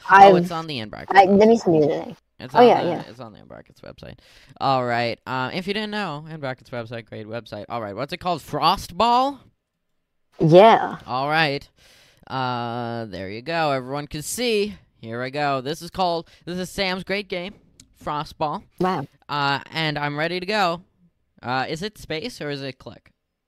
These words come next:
Speaker 1: Space.
Speaker 2: Okay.
Speaker 1: I was gonna add click,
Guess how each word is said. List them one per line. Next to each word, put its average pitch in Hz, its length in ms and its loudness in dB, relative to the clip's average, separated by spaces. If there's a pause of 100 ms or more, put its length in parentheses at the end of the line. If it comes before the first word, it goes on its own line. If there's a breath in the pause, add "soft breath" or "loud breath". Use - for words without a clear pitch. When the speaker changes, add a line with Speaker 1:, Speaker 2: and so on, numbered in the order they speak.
(560)
Speaker 1:
Space. - 500 -4
Speaker 2:
Okay. - 180 -20 (1700)
Speaker 1:
I 190 80 2
was 208 100 0
gonna 208 200 0
add 233 200 0
click, - 300 -4